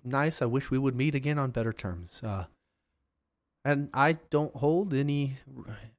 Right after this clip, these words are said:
anger towards you for going with the Starlet Scarlets. You didn't know what was happening up here. Um, we all took our leave when the bombs fell, so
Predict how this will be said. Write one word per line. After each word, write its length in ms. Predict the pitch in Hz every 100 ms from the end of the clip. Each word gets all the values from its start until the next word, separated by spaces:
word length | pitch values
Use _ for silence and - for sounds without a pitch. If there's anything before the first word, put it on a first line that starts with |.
| _ 143
anger 340 | 143 143 165 -
towards 340 | 131 123 117
you 160 | 127 160
for 240 | - 135
going 360 | 131 127 135 131
with 180 | 135 -
the 80 |
Starlet 520 | 131 - 131 135 139 -
Scarlets. 540 | - 135 147 180 -
You 100 | 139
didn't 220 | 147 170
know 120 | 165 165
what 140 | -
was 140 | 151
happening 320 | - 131 135 127
up 120 | -
here. 260 | 135 190 123
Um, 240 | 101 107 - _ _ _
we 120 | 139
all 180 | 131 123
took 260 | 127 127 127
our 340 | 113 110 113 - _ 123
leave 460 | 131 135 117 151 -
when 200 | 110 104
the 60 |
bombs 340 | 98 101 95 -
fell, 200 | 101 90
so 280 | - 98